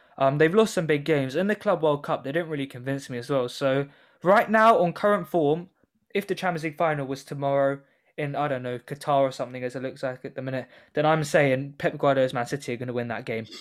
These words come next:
I'm very sorry, Arvin, but the defense has been solid, the attack's been solid. The high line is gonna be exposed by the late runners, you know. Davinson Sanchez is gonna become Jerome Boateng. So in that game, you know, he's gonna collapse. And yeah, I think that right now,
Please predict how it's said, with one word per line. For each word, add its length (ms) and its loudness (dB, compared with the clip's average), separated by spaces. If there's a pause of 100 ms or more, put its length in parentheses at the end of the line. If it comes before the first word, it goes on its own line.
(160)
I'm 140 -4
very 220 6
sorry, 300 4
Arvin, 340 0
but 260 0 (420)
the 80 4
defense 460 2
has 120 -2
been 160 0
solid, 320 -2
the 80 -2
attack's 300 -4
been 160 -8
solid. 320 -2
The 120 0
high 220 4
line 260 4
is 100 -6
gonna 160 -8
be 80 -6
exposed 480 -2
by 100 0
the 100 -2
late 240 0
runners, 360 -4
you 80 -10
know. 200 -6 (400)
Davinson 360 2
Sanchez 420 2
is 100 -6
gonna 200 -4
become 480 -2
Jerome 260 0
Boateng. 540 -2
So 260 0 (380)
in 80 -6
that 160 0
game, 280 0
you 80 -2
know, 120 -8
he's 180 -4
gonna 220 -6
collapse. 500 -4
And 260 -6
yeah, 200 4
I 80 2
think 220 -2
that 140 4
right 220 2
now, 300 0